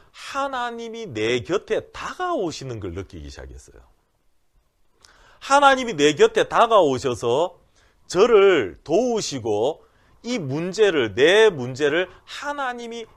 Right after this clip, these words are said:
해결하시는 걸 봤습니다. 너무 하나님이 그 문제를 아름답게 해결해, 구원해 주신 겁니다. 그러면서 제가 선교학교에서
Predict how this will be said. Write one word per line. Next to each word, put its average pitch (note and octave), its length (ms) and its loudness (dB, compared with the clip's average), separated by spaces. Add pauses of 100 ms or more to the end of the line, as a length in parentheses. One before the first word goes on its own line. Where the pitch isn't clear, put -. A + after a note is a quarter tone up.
해결하시는 G3 680 -10
걸 D#2+ 120 -14
봤습니다. - 580 -20 (840)
너무 C#4 160 -8
하나님이 A#3+ 540 -6
그 C3+ 140 -10
문제를 B2+ 420 -8 (300)
아름답게 C#3+ 720 -2
해결해, F3 440 -6 (280)
구원해 D3 440 -4
주신 D#2+ 300 -16
겁니다. - 420 -20 (1080)
그러면서 G#3+ 480 4
제가 D3 200 4
선교학교에서 F#2+ 1120 -4